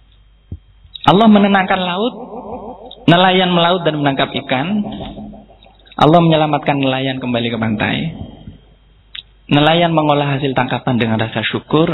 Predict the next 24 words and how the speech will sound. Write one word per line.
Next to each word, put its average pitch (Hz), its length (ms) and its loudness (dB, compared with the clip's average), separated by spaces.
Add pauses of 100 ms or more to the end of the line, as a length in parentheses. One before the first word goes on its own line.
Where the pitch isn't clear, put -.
(200)
Allah 143 240 2
memberkahi 123 560 0
hasil 110 160 -8
tangkapan. - 480 -10 (3000)
Di - 240 -2
dalam 104 240 2
ayat 107 240 -2
yang 101 160 -2
tadi 127 480 -2
dinyatakan, 101 520 2 (1000)
eh, 98 360 0 (1160)
"Dan 117 240 6
dialah 139 400 2
yang 131 160 4
menundukkan 117 480 2
lautan 110 400 -4 (480)
untukmu 113 480 2
agar 120 320 0
kamu 131 240 0
dapat 120 160 -2
memakan 113 480 0
daging 113 320 0
yang 104 160 0
segar, 107 640 0